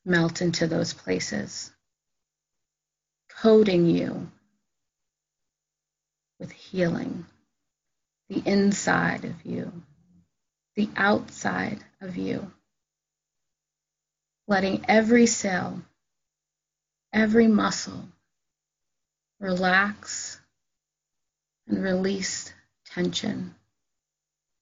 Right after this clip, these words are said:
soothing you of any discomfort with gentle golden light, warm golden light.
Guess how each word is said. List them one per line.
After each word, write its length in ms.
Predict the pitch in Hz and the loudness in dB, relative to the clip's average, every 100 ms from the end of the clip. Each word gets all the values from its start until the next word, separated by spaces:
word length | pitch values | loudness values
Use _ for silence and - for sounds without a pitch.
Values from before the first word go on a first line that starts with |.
| _ _ _ _ | _ _ _ _
soothing 600 | - - 220 214 220 214 | -6 2 6 6 6 6
you 180 | 208 202 | 6 4
of 140 | 180 - - | 0 -6 2
any 300 | 214 214 214 | 6 6 6
discomfort 840 | 202 196 - 190 180 - 185 - - _ _ _ _ _ _ _ _ _ _ _ _ 202 | 2 -2 -2 0 0 0 0 -2 -12 _ _ _ _ _ _ _ _ _ _ _ _ -10
with 260 | 185 - | -10 -6
gentle 640 | - 202 190 - 185 180 - | 0 0 0 -4 -6 -8 -12
golden 600 | - 196 190 190 196 185 | -4 -2 -2 -2 -2 -2
light, 340 | 180 180 - - _ _ _ _ _ _ _ _ _ _ _ _ _ _ _ 202 | -4 -6 -8 -12 _ _ _ _ _ _ _ _ _ _ _ _ _ _ _ -16
warm 760 | 196 196 190 175 180 185 175 _ _ _ _ _ | -6 -4 -2 -2 -2 -4 -10 _ _ _ _ _
golden 480 | 202 196 185 190 190 | -4 -2 -2 -2 -4
light. 320 | 185 190 226 | -4 -8 -12